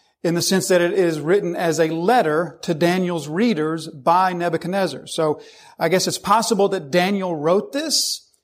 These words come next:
and wrote it from the perspective of Nebuchadnezzar, as though he was writing what Nebu-, Nebuchadnezzar would say if Nebuchadnezzar were writing this. But the natural reading is just to read it as though Nebuchadnezzar wrote it, which makes it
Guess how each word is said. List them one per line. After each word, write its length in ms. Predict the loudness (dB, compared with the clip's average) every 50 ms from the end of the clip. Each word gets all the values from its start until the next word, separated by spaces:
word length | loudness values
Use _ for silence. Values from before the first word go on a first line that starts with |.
| _ _ _ _
and 240 | -2 -2 -2 0 2
wrote 180 | 2 4 4
it 120 | 2 0 0
from 160 | -4 -6 -6
the 60 | -6
perspective 840 | -6 -6 -6 -6 -6 -4 0 2 2 2 2 2 2 2 2 2 0 -2 -2
of 180 | -2 -2 -2
Nebuchadnezzar, 760 | -2 0 0 0 -2 -4 -4 -4 -2 -2 -2 0 0 0 0
as 320 | 2 2 0 0 0 0 2
though 160 | 2 2 2
he 120 | 2 0
was 160 | 0 0 -2 0
writing 480 | 2 2 4 4 2 2 0 -2 -2
what 200 | 0 -2 -2 -2
Nebu-, 340 | -2 0 0 2 2 2 0
Nebuchadnezzar 880 | 0 0 -2 -4 -2 -2 -2 0 0 -2 0 0 0 0 0 0 -2 -2
would 380 | 0 2 2 2 2 0 -6
say 640 | -10 -8 -8 -4 0 2 4 4 4 4 2 0 -2
if 280 | -4 -6 -6 -4 -2
Nebuchadnezzar 580 | -2 -2 -2 0 -2 0 0 0 0 0 -2 -4
were 300 | -4 -4 -4 -4 -4 -2
writing 400 | 0 2 2 2 2 0 -2 -2
this. 320 | -2 -2 -4 -4 -8 -12 -16 _ _ _ _ _ _ _ _ _ _ _ _ _ 0
But 300 | 4 4 4 4 2 2
the 100 | 2 2
natural 540 | 4 4 4 4 4 4 4 2 2 2
reading 460 | 2 2 0 0 0 0 0 0 0 0
is 220 | 0 -2 0 -2
just 200 | -2 -4 -2 -4
to 80 | -4 -2
read 200 | 0 0 0 0
it 120 | 0 0
as 140 | 0 0 0
though 100 | 0 0
Nebuchadnezzar 800 | 0 0 0 0 -2 -4 -4 -4 -2 -2 -2 -4 -6 -8 -8
wrote 300 | -6 -2 0 2 2 2
it, 120 | 0 -4 -6
which 180 | -6 -6 -6
makes 260 | -4 -4 -4 -4 -4 -4
it 140 | -6 -6